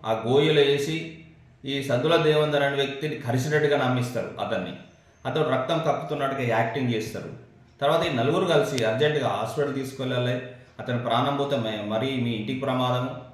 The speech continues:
మీ పైన కేసు అవుతుందని చెప్పి వాళ్ళని, ఈ యొక్క దుగ్గు వేణుని భయపెట్టిస్తారు. తర్వాత మళ్ళీ అతని దగ్గర నుంచి ఇంకొక పదిహేను రా-, వేల రూపాయలు రావాలని, ఆ, ఎక్స్ట్రాక్షన్ చేస్తారు.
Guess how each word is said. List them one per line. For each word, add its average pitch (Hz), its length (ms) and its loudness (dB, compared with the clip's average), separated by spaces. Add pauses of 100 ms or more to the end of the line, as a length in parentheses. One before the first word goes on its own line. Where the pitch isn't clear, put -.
(120)
మీ 120 240 0
పైన 139 260 0
కేసు 127 300 -2
అవుతుందని 120 480 0
చెప్పి 120 400 -4
వాళ్ళని, 120 480 0
ఈ 113 40 -4
యొక్క 107 220 -4
దుగ్గు 123 320 -4
వేణుని 131 280 -2
భయపెట్టిస్తారు. 120 760 0 (760)
తర్వాత 156 600 2 (460)
మళ్ళీ 180 340 8
అతని 170 280 6
దగ్గర 160 180 2
నుంచి 151 160 0
ఇంకొక 151 340 0
పదిహేను 151 280 2
రా-, 120 580 2
వేల 147 240 4
రూపాయలు 139 380 2
రావాలని, 127 680 -2 (560)
ఆ, 101 360 -10 (140)
ఎక్స్ట్రాక్షన్ 135 600 -2
చేస్తారు. 120 500 -6